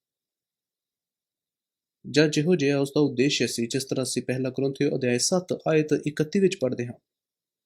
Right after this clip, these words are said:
ਪਰਮੇਸ਼ਵਰ ਇਹ ਸਭ ਕੁਝ ਮਨੁੱਖਤਾ ਦੀ ਸਿਰਜਣ ਤੋਂ ਪਹਿਲਾਂ ਹੀ ਜਾਣਦਾ ਸੀ ਅਤੇ ਉਸ ਦੇ ਮਨ ਵਿੱਚ ਪਹਿਲੇ ਤੋਂ ਹੀ ਇੱਕ ਯੋਜਨਾ ਸੀ ਉਸ ਨੁਕਸਾਨ ਨੂੰ ਠੀਕ ਕਰਨ ਦੀ ਅਤੇ ਯੀਸ਼ੂ ਦੇ ਦੁਆਰਾ ਆਪਣੇ ਪਰਿਵਾਰ ਅਤੇ ਪਰਿਵਾਰ ਦੇ ਘਰ ਨੂੰ ਮੁੜ ਪ੍ਰਾਪਤ ਕਰਨ ਦੀ,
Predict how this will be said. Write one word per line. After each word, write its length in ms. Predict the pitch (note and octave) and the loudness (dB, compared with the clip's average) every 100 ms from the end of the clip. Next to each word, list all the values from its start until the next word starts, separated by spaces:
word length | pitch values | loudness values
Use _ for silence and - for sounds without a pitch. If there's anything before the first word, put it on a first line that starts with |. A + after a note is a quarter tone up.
| _ _ _ _ _ - _ _ | _ _ _ _ _ -20 _ _
ਪਰਮੇਸ਼ਵਰ 460 | D3+ D3 F3+ F3+ F#3+ | 2 6 4 6 2
ਇਹ 60 | F#3 | 4
ਸਭ 200 | F#3 F3+ | 0 0
ਕੁਝ 200 | F3+ F3 | 0 2
ਮਨੁੱਖਤਾ 380 | D3+ D3+ F3+ | 0 0 2
ਦੀ 160 | D#3+ C3 | 2 2
ਸਿਰਜਣ 440 | B2+ C3 C3 D#3 | -2 -4 -2 -2
ਤੋਂ 160 | D#3 B2+ | 0 -2
ਪਹਿਲਾਂ 320 | B2+ D#3 F3 | 2 2 2
ਹੀ 100 | D3+ | 2
ਜਾਣਦਾ 320 | C3 A#2+ A#2 | 0 0 0
ਸੀ 260 | B2 B2+ A#2+ C#3+ | 0 0 0 -2
ਅਤੇ 180 | D#3 - | -2 -2
ਉਸ 260 | E3 F3+ - | 2 0 2
ਦੇ 80 | |
ਮਨ 220 | D3+ C3+ D3 | 0 2 2
ਵਿੱਚ 160 | C#3+ | 0
ਪਹਿਲੇ 280 | - D#3 F#3 | -2 2 2
ਤੋਂ 180 | F#3 F3 | 2 2
ਹੀ 120 | D#3+ | 2
ਇੱਕ 120 | D3+ | 0
ਯੋਜਨਾ 420 | C#3 C3 D#3 E3+ | 2 2 0 -2
ਸੀ 220 | D3+ - - _ _ _ _ _ _ _ _ _ - | -6 -8 -12 _ _ _ _ _ _ _ _ _ -6
ਉਸ 140 | C3+ D3+ | -2 0
ਨੁਕਸਾਨ 420 | C#3+ - C3 F3 | 0 0 0 2
ਨੂੰ 160 | D#3 | 0
ਠੀਕ 280 | D3+ F3 F#3+ | 2 2 4
ਕਰਨ 200 | C#3+ B2+ | 4 4
ਦੀ 160 | B2 B2+ | 4 2
ਅਤੇ 160 | C3 | 2
ਯੀਸ਼ੂ 400 | B2 A#2+ F3 - | 0 2 2 2
ਦੇ 100 | D3+ | 4
ਦੁਆਰਾ 280 | C3 C3 C#3+ D3 | 4 4 2 0
ਆਪਣੇ 240 | - C#3 | -2 -2
ਪਰਿਵਾਰ 580 | - A#2+ D3 D3+ B2+ B2+ _ _ _ _ - | 0 0 2 2 0 -4 _ _ _ _ -4
ਅਤੇ 140 | D#3 F3 | -2 0
ਪਰਿਵਾਰ 400 | D#3 C3 D#3+ D#3+ | 0 2 2 2
ਦੇ 100 | D#3+ | 0
ਘਰ 160 | D3+ | 0
ਨੂੰ 180 | A#2+ C#3 | 2 2
ਮੁੜ 160 | C#3+ D#3+ | 2 2
ਪ੍ਰਾਪਤ 360 | - C#3+ D3+ | 0 -2 -2
ਕਰਨ 240 | - C3 A2 | -2 0 -2
ਦੀ, 120 | - | -6